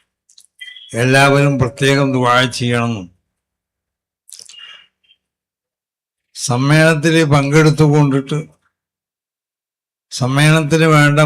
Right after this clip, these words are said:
മറ്റുള്ള സൗകര്യങ്ങളും ചെയ്ത് തന്നുകൊണ്ടിട്ട് സമ്മേളനവുമായി കൊണ്ടിട്ട് എല്ലാവരും സഹകരിക്കണമെന്നും ആദ്യമായി എല്ലാവരോടും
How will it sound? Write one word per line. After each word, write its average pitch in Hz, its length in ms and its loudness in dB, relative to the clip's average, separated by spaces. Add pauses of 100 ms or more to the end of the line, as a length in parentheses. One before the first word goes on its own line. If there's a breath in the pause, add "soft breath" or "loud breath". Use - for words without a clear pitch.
(100)
മറ്റുള്ള 143 340 0 (140)
സൗകര്യങ്ങളും 156 720 2
ചെയ്ത് 139 360 -2 (380)
തന്നുകൊണ്ടിട്ട് 123 760 -4 (1700 soft breath)
സമ്മേളനവുമായി 160 1040 -2
കൊണ്ടിട്ട് 143 520 -2 (600)
എല്ലാവരും 143 680 2 (180)
സഹകരിക്കണമെന്നും 127 1120 0 (1400 loud breath)
ആദ്യമായി 135 600 2 (120)
എല്ലാവരോടും 123 720 0